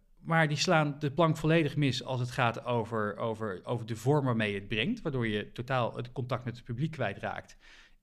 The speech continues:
en ze, eh, ja, niet weet, niet weet te inspireren om te blijven, om te blijven kijken en luisteren.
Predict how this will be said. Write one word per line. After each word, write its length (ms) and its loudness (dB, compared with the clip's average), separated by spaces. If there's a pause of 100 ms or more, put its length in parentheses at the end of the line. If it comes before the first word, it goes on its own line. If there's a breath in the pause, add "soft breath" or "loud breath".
en 160 0
ze, 460 -2
eh, 460 -6
ja, 220 -12
niet 240 -6
weet, 340 -2
niet 120 -2
weet 120 -2
te 80 -12
inspireren 480 -6
om 100 -8
te 100 -10
blijven, 480 -2
om 80 -12
te 100 -16
blijven 300 -6
kijken 320 -2
en 60 -12
luisteren. 600 -6